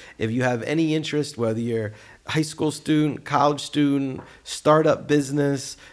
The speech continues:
just a bunch of friends that wanna talk fantasy football. Um, if you're looking to do a podcast, come over, check out Five North Main, check out the podcast studio, ask for Evan. And then if you're looking for real estate and you're looking to buy a house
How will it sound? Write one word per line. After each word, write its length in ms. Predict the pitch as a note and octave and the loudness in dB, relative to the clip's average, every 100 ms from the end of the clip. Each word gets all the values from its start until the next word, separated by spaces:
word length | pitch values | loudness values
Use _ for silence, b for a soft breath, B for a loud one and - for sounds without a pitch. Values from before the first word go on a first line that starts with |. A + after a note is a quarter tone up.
| B | B
just 220 | - C3 | -6 0
a 40 | C3+ | 2
bunch 220 | D3 - | 2 0
of 60 | - | 0
friends 320 | C#3 D3 C#3 | 2 2 2
that 100 | B2+ | 2
wanna 180 | C3 C3+ | 0 0
talk 240 | D3 C#3 | 0 0
fantasy 380 | - C#3+ C3+ B2 | 0 -2 -2 -6
football. 640 | - F3 F3 D#3+ D#3 D3 - B B | -6 -2 2 4 4 0 -8 B B
Um, 260 | A2+ A#2 A#2 | 2 2 2
if 140 | A#2 | 0
you're 100 | B2 | 2
looking 220 | D3 D#3 D3+ | 2 2 0
to 60 | |
do 160 | C#3+ C#3 | 2 0
a 80 | C3 | 0
podcast, 640 | C#3+ C3 C3 B2 B2 - B B | 0 0 -2 -2 -2 -6 B B
come 200 | - D3 | 4 6
over, 200 | C#3+ C3 | 6 4
check 260 | C#3 D3 C3+ | 0 -2 0
out 160 | C3+ - | 0 2
Five 260 | B2 B2 | 2 2
North 260 | B2 A#2 A2 | 2 -2 -2
Main, 320 | A#2 A2+ A2 | -2 0 -2
check 240 | - A#2+ B2+ | -2 -2 0
out 160 | A#2+ | -2
the 60 | A2 | -2
podcast 440 | A2+ A2 G#2+ A#2 G#2+ | 0 0 0 -4 -4
studio, 500 | A2+ G#2+ G2 G2+ G#2 B B - | -8 -6 -4 -6 -8 B B -2
ask 260 | A#2 A#2 | 0 0
for 140 | - A#2 | 0 0
Evan. 460 | A2 G#2+ G#2 G2+ - B B | 2 0 -2 -6 -8 B B
And 160 | A2+ B2 | 0 2
then 120 | B2+ | 2
if 120 | A#2 | 0
you're 100 | B2+ | 0
looking 260 | D3 E3 D3+ | 0 0 -2
for 140 | D3+ | -2
real 240 | C#3+ D#3 D#3 | 2 4 4
estate 480 | D#3 D3+ D3 D3 - | 2 0 2 0 -2
and 140 | A2+ | -2
you're 100 | B2+ | 0
looking 200 | C#3+ C#3+ | 0 0
to 80 | C3+ | 2
buy 240 | C3+ C3+ | 4 4
a 100 | C#3 | 4
house 380 | B2+ B2+ B2 | 4 2 0